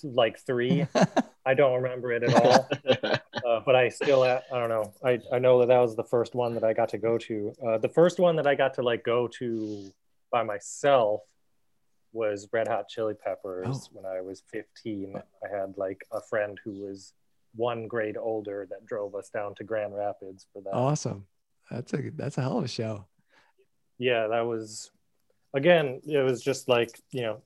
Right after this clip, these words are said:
Speaker 1: something that, like, you experience, and when you're a kid, you've never seen anything like that. You're just never the same.
Speaker 2: Yeah.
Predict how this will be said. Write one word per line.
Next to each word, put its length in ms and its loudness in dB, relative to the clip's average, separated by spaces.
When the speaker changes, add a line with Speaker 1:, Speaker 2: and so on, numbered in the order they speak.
Speaker 1:
something 520 -4
that, 220 0
like, 260 0
you 120 -2
experience, 680 -4
and 280 -8
when 100 -6
you're 160 -2
a 40 -4
kid, 320 -4
you've 160 -10
never 180 -6
seen 320 -6
anything 300 -8
like 240 0
that. 240 -2
You're 80 -10
just 160 -8
never 240 -2
the 80 -10
same. 240 0
Speaker 2:
Yeah. 240 -4